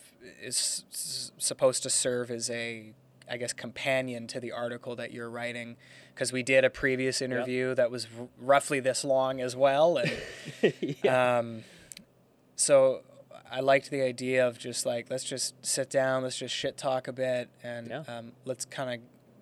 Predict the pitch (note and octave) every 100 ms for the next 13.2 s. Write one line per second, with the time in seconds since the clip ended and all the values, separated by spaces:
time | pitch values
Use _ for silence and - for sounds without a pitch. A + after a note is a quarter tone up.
0 | C#3 C3 B2 A#2+ B2+ A#2 C3 B2 - B2
1 | B2 - B2+ B2 B2+ A#2 A#2 - A2+ A#2
2 | - A#2 A2+ A2 A2 G#2+ A2+ - - C3+
3 | B2+ C#3 D#3+ D3 - F#3+ B2 C3+ C3 B2+
4 | B2 C#3 B2+ B2+ B2 A#2+ - - - -
5 | - - - - - - - - B2 D3
6 | C#3 B2+ B2 B2 B2 A#2 - A#2+ A#2+ B2
7 | A2 A2+ A#2 A2 A2+ A2+ A2 G#2+ A2 A2+
8 | A2+ A2+ A#2+ A#2+ A2 B2 A2+ A2+ A#2 A#2+
9 | A#2 - - B2 A#2 - C3 D3 C#3+ A#2+
10 | C#3+ D3 C3+ B2+ A#2+ - C3+ - C3+ B2+
11 | A#2+ - B2+ B2 A#2 B2 B2 A#2+ A#2 B2+
12 | B2 A#2+ A#2+ A#2 A#2 A#2+ - A#2 A#2+ -
13 | A#2 A2+